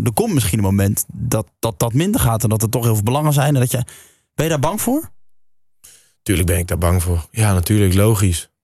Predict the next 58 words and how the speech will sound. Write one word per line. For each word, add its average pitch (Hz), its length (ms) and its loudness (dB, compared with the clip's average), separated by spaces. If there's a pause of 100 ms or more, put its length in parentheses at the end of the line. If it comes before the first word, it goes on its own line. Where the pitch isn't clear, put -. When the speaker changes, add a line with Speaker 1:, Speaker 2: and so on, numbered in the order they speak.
Speaker 2:
Ja, 110 340 0
eh, 87 440 -4
het, 117 220 -6
het, 117 220 -6
je 117 120 0
moet 135 180 4
ook 139 100 0
zo 127 180 0
zien, 127 200 2
het 117 120 0
kan 117 160 0
niet 113 180 2
alleen 101 200 4
maar 95 120 2
vijf 92 200 2
jaar 85 120 -2
goed 78 160 -8
gaan. - 280 -10 (380)
Dus - 120 -2
op 98 60 -2
een 110 60 2
gegeven 107 260 0
moment 92 180 0
ga 85 80 0
je 85 100 0
wel 85 140 0
je 95 160 0
keer 101 200 0
je 101 120 2
kritiek - 360 -6
krijgen. 76 440 -4 (320)
Maar 85 100 0
die 104 100 2
kritiek 101 400 0
krijg 98 320 0
je 104 180 0
sowieso 101 480 2
wel 87 240 2
eens. 73 520 -6
Weet 90 180 -6
je, 117 240 0
mensen 98 300 0
vragen 92 240 0
zich 98 140 2
nu 107 120 2
af: 95 100 0
"Waar 98 160 0
blijven 101 320 0
die 110 80 -2
series 113 520 -2
nu? 92 280 -4
En 92 240 -10
wanneer 107 260 0
gaan 107 160 -2
jullie 104 160 -2
weer 101 140 -2
droppen?" 101 580 -6
En 87 240 -14